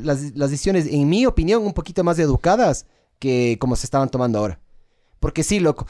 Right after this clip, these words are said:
ese man que entró a putear, yo dije, "Puta, ahora sí, loco", el ministro ese de, de salud que entró a putear, yo dije, "Ya, ahora sí, loco, este man yo creo que les organiza". Pac, se largó. Entonces, yo creo que el, el primer problema que hay que solucionar ahorita,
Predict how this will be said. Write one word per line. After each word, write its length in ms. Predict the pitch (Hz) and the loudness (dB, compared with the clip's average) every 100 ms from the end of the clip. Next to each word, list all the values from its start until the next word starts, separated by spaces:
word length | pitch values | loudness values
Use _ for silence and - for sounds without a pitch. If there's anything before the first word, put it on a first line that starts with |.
| - | -6
ese 200 | 180 180 | -2 0
man 160 | 202 214 | 2 2
que 100 | 196 | 0
entró 160 | 165 202 | 2 0
a 80 | |
putear, 340 | - 160 208 202 | 0 0 0 0
yo 120 | 175 | 0
dije, 220 | 170 202 | -4 -8
"Puta, 360 | - 330 311 277 | -4 -2 0 2
ahora 140 | 285 226 | 4 2
sí, 220 | - 247 | 2 2
loco", 220 | 220 214 | 2 2
el 60 | 185 | 0
ministro 340 | 175 180 180 | -2 -4 -4
ese 200 | 160 156 | -4 -2
de, 160 | 139 123 | -2 -2
de 80 | 120 | -4
salud 260 | 135 135 | 0 0
que 80 | 127 | 2
entró 140 | 127 143 | 0 2
a 60 | |
putear, 240 | - 135 156 | 2 2 0
yo 40 | |
dije, 160 | 165 190 | -2 -2
"Ya, 140 | 160 | 2
ahora 220 | 160 165 | 4 2
sí, 180 | - 151 | 2 2
loco, 300 | 110 101 87 | 2 0 -6
este 240 | 165 190 202 | -4 0 0
man 140 | 180 | 2
yo 80 | 170 | 0
creo 120 | 151 | -2
que 80 | 147 | -2
les 100 | 135 | 0
organiza". 360 | 120 117 - - _ - | 0 -2 -6 -14 _ -6
Pac, 160 | 113 | -6
se 100 | - | -2
largó. 320 | 104 98 92 - _ _ _ _ _ _ - - | -2 -2 -4 -6 _ _ _ _ _ _ -20 -12
Entonces, 480 | 170 170 165 - - - - - _ _ _ - | -6 -2 -2 -4 -18 -20 -20 -20 _ _ _ -2
yo 140 | 185 | 0
creo 160 | 226 220 | 2 0
que 80 | |
el, 60 | 175 | -2
el 140 | 151 135 | 0 2
primer 360 | 160 160 220 - | 4 4 2 2
problema 360 | 175 175 202 | 2 2 0
que 80 | 202 | -2
hay 40 | |
que 100 | 196 | -6
solucionar 420 | 165 123 151 175 196 | -4 -2 -2 0 2
ahorita, 520 | 160 214 285 156 | 0 0 -2 -2